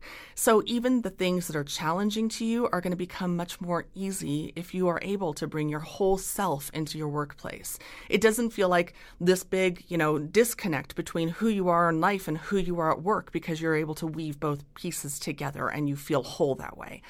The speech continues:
So it doesn't, it, it, you know, it's, it's not rocket science. This actually is just leaning into what makes us human. And I think especially in this digital age where we have A I this and digital that,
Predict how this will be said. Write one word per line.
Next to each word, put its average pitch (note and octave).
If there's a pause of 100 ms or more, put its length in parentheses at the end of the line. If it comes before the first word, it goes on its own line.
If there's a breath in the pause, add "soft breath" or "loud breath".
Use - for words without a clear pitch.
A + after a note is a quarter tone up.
(300 loud breath)
So E3+
it F#3+
doesn't, G#3+ (320 loud breath)
it, -
it, E3
you F#3
know, D3+
it's, D3+
it's G#3
not A#3+
rocket E3+
science. B2
This A3
actually E3+
is G3
just - (520 soft breath)
leaning G#3
into G#3
what F3
makes F3
us E3
human. - (360 soft breath)
And G3+
I G#3
think B3
especially G3+
in F3+
this E3+
digital F3
age E3
where D3+
we D#3
have D3 (120)
A F3
I E3+
this D#3+
and C#3+
digital E3
that, D#3